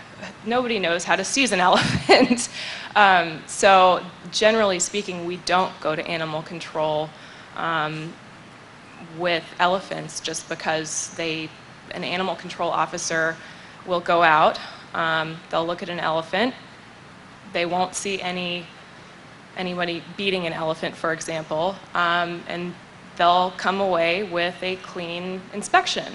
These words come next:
And then Liebel goes to the next town, or the exhibitor goes to the next town and says, "Look, you know, they saw us in the last town and they said we're fine." And then,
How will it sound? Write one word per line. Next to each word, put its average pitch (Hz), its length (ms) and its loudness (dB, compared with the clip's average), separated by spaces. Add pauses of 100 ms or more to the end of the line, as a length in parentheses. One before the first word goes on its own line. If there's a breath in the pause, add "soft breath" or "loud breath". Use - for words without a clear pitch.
(720)
And 175 400 2
then 185 320 2
Liebel 190 380 -4
goes 170 220 -4
to - 100 -8
the 202 80 -2
next 214 240 -2
town, 170 260 -2
or 180 60 -2
the 175 100 -4
exhibitor 175 360 -4
goes 190 160 0
to 190 60 -8
the 196 40 -6
next 208 220 -2
town 170 220 -2
and 170 100 -8
says, 175 260 -8
"Look, 214 200 -2 (140)
you 180 60 -10
know, 180 240 -4 (120)
they 185 120 -2
saw 190 220 4
us 190 160 2
in 185 80 -6
the 170 40 -4
last 185 320 0
town 175 220 -2
and 180 80 -6
they 175 80 -8
said 175 220 -6
we're 175 100 -4
fine." 190 640 -4 (480 loud breath)
And 175 180 -2
then, 180 160 0